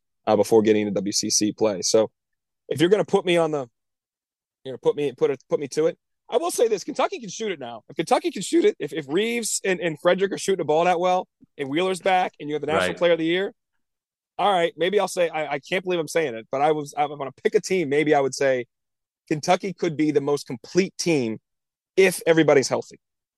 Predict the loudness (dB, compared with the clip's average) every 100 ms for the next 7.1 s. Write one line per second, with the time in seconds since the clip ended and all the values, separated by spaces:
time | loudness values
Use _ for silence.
0 | -2 0 2 4 4 4 4 2 2 0
1 | -2 -6 -8 _ _ _ _ _ -6 -4
2 | -2 -2 0 0 0 0 0 -2 -4 -6
3 | -6 0 0 0 0 -2 -2 -6 -4 0
4 | 0 0 -6 _ _ 2 2 2 0 -2
5 | 0 -2 -2 -6 -10 -8 0 0 2 2
6 | 4 4 2 0 0 -2 -2 -2 -4 -6
7 | -8